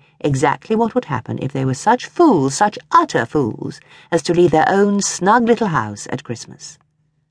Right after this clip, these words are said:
For a whole week, and part of the next week,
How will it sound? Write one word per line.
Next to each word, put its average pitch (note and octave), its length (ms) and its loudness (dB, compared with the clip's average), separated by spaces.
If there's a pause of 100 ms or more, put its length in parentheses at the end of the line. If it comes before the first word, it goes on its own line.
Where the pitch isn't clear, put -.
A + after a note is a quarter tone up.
(280)
For C3 100 0
a C3+ 80 2
whole D#3+ 300 4
week, A3 520 -2
and G#2+ 160 -8
part G#2 220 -6
of G#2+ 60 -14
the G#2+ 80 -6
next - 280 -8
week, C4 360 0